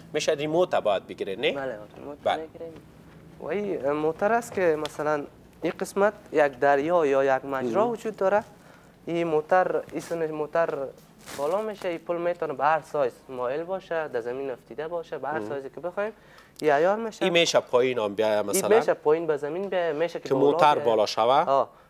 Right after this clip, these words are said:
Speaker 2: به هر سایزی که بخوایم، مثلاً در زمین می‌شه که به زمین هم بانیم.
Speaker 1: آه.
Speaker 2: اه،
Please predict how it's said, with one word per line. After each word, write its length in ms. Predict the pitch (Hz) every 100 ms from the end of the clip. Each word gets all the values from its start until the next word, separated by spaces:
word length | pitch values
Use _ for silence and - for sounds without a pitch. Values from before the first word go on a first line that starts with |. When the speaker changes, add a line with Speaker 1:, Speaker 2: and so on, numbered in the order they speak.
| _
Speaker 2:
به 80 | 147
هر 160 | 190
سایزی 320 | 214 190 170 156
که 120 | 175
بخوایم، 340 | 233 214 170
مثلاً 400 | 180 180 175 165
در 100 | 156
زمین 240 | 143 170 190
می‌شه 300 | 190 202 -
که 120 | 170
به 120 | 151 123
زمین 280 | 123 139
هم 140 | 151 143
بانیم. 280 | 151 170 196
Speaker 1:
آه. 380 | 117 104 113 131 _
Speaker 2:
اه، 260 | 139 135 131